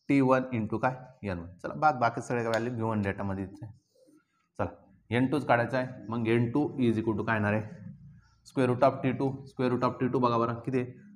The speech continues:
थर्टी एट पॉइंट सेवन्टी सिक्स आहे, थर्टी एट पॉइंट सेवन्टी सिक्स आहे,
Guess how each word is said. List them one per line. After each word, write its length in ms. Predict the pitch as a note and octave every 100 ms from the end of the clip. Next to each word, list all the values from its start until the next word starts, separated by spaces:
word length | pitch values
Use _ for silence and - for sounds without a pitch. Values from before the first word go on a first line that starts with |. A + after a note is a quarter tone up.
| - -
थर्टी 220 | B2+ C#3
एट 140 | B2+
पॉइंट 160 | C#3 C3
सेवन्टी 260 | B2+ A2+ A2
सिक्स 220 | A2 C3
आहे, 160 | A#2
थर्टी 380 | B2+ - A#2 A#2
एट 160 | A#2+ A2+
पॉइंट 180 | B2+ B2+
सेवन्टी 320 | A2+ A2 G#2
सिक्स 260 | A#2 -
आहे, 100 | A#2